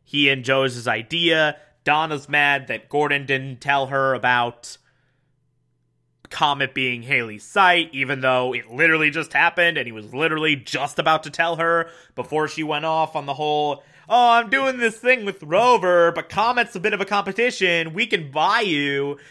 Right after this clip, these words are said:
And Donna's like, "Hey, you can't compete. You don't have the resources of the firm. Like, this has the full weight of the firm behind it, and I can't stop it even if I wanted to."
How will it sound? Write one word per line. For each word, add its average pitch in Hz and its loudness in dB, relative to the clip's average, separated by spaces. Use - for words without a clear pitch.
And 139 -8
Donna's 151 0
like, 139 -2
"Hey, 175 0
you 196 -4
can't 214 2
compete. 180 -4
You 202 -2
don't 220 0
have 190 -2
the 175 2
resources 175 0
of 151 -4
the 151 -4
firm. 165 -2
Like, 165 0
this 240 0
has 220 0
the 170 -4
full 226 4
weight 220 2
of 202 -2
the 190 -10
firm 240 2
behind 170 -2
it, 127 -4
and 131 -6
I 202 2
can't 190 -2
stop 202 0
it 214 -2
even 196 -4
if 190 -10
I 208 2
wanted 196 0
to." 117 -2